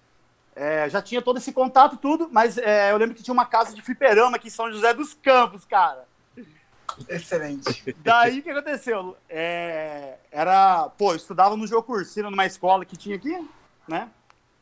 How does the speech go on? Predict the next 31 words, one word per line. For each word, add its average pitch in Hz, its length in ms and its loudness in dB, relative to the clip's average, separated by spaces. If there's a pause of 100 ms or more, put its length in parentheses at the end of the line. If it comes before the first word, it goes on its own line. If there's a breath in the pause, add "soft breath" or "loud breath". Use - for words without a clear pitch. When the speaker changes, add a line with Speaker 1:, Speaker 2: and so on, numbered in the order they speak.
(140)
Speaker 1:
Famosa, 185 460 2
Speaker 2:
Excelente 180 80 -4
Speaker 1:
né, 214 80 -4
por 208 100 -10
Speaker 2:
escola, 165 200 -8
por - 140 -20
sinal. 143 280 -18 (140)
Speaker 1:
Excelente 185 520 0
escola, 185 280 0
por 185 120 -8
sinal. 180 440 -2
Que 208 80 -2
até 220 220 2
tem 247 120 2
uma 262 100 4
curiosidade 262 580 -2
pra 254 100 -8
falar 247 240 -6
de 226 100 -12
lá 226 120 -8
depois. 202 320 -12 (600)
E 190 560 -2
um 226 140 2
ami-, 262 220 0
uma 262 200 4
vez, 247 440 -4 (120)
um, 254 180 -14
um, 240 600 -8
uns 214 100 -4
amigos 233 280 0
meus, 240 300 0